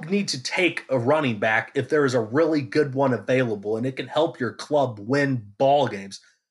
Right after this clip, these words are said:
And Clyde Edwards-Helaire is a guy who will be able to plug and play immediately into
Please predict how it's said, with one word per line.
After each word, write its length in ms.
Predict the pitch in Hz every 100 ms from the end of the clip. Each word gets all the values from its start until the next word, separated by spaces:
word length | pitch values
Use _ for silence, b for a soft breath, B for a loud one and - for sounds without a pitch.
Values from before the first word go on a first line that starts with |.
| _ _ 135
And 100 | 135
Clyde 340 | - 202 247
Edwards-Helaire 960 | 240 196 175 135 - 143 139 113 101 101 _ _ _ 160
is 160 | 165
a 60 | 160
guy 500 | 139 151 160 175 170 _ _
who 80 | 175
will 80 | 170
be 220 | 139 170
able 280 | 170 156 147
to 200 | - 113 -
plug 400 | - 165 180 190
and 180 | 156 123
play 380 | - 151 139 127
immediately 840 | 107 117 160 202 127 120 127 131
into 240 | 156 127